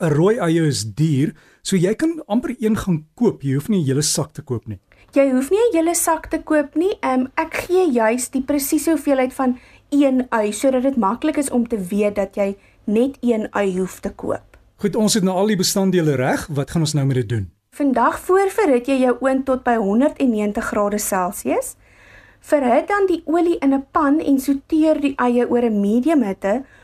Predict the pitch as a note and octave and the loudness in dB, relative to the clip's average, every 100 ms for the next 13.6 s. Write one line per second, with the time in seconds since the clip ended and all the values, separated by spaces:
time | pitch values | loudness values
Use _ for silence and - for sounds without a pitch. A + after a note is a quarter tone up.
0 | _ - - - E4+ F4+ F#4+ - D4+ C#4+ | _ -4 -4 0 0 0 -4 0 0 0
1 | - D4+ C#4+ C4 A3+ G3 - C4+ A#4 - | -2 0 2 2 0 -4 -2 -2 -2 -6
2 | - - _ E4 D4+ C#4 C#4 B3+ B3+ - | -20 -20 _ 0 0 0 0 0 0 -2
3 | - C4 - A#3 G#3+ A3 G#3+ - G#3 G2 | 0 -2 -2 -2 0 -2 -4 -4 -2 -2
4 | - G#3+ - - - - _ _ - _ | -2 -4 -8 -12 -14 -20 _ _ -20 _
5 | _ - - G#4+ - - A3 A#3 C#4+ C#4 | _ -20 0 0 0 -2 0 2 2 0
6 | - F4 F4 E4+ A3 F#3 G3 C#4 C4 B3 | 2 0 2 -2 0 0 0 -2 0 0
7 | G3+ G3 F#3+ G#3 B3 A3+ - A#3 G#3+ G3+ | 2 0 0 0 -2 -4 -2 -2 -2 -2
8 | G#3 G3 F#3 - - _ - _ _ _ | -2 0 -2 -4 -6 _ -20 _ _ _
9 | _ _ _ - - A#3 A#3+ - F#4 F#4+ | _ _ _ -20 -4 -2 -2 -2 -2 0
10 | - A3 A#3+ B3 C#4+ D4 - A#3 G#3+ A3+ | -2 -2 -2 0 0 0 0 0 0 -2
11 | - A#3 A3 G#3 F#3 C4+ A#3 D4+ - - | -2 -2 -2 -4 -2 0 0 -2 -8 -20
12 | - _ B3+ B3 G#3 G3+ A#3+ B3 - A#3+ | -20 _ 0 2 2 0 0 -2 -4 -4
13 | - G3 - - C#4 - | -4 -6 -6 -12 -10 -10